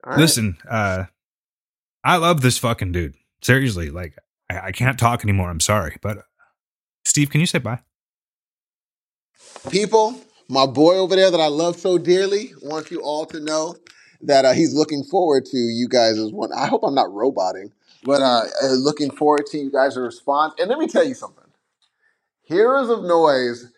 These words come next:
Speaker 1: re-, regardless if you guys, you know, call in saying, "Hey, end it," or say, "Hey, hello, uh, we want you to guys to do whatever." Like, we are always gonna be the Heroes of Noise.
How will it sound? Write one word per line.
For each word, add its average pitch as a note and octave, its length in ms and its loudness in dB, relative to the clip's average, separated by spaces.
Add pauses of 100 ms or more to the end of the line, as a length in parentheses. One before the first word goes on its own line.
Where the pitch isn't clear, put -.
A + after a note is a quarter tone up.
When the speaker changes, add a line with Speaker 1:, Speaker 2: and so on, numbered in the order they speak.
(100)
Speaker 1:
re-, D#3 220 0
regardless A#3+ 560 4
if A3 60 -6
you A#3 180 -6
guys, F#3 320 2 (320)
you E3 120 -12
know, A#2+ 360 -10 (140)
call F#3+ 400 2
in D#3+ 180 -4
saying, D#3 300 -2
"Hey, A3 320 0 (100)
end F3+ 160 0
it," F#3 140 4
or D#3+ 160 4
say, E3 320 2 (360)
"Hey, A3+ 240 2 (140)
hello, A3 320 2
uh, A3 380 2
we A#3 100 -10
want A3+ 300 -4
you A#3 80 -8
to A3 120 2
guys G#3+ 300 2
to G3+ 80 -16
do G#3 160 -10
whatever." F#3+ 500 0 (460)
Like, D3+ 320 0 (680)
we F#3 920 0 (880)
are E3 200 2
always C#3+ 400 2
gonna A2 200 -10
be G#2 100 -12
the G2 100 -16
Heroes F#2 300 -16
of - 80 -20
Noise. - 400 -16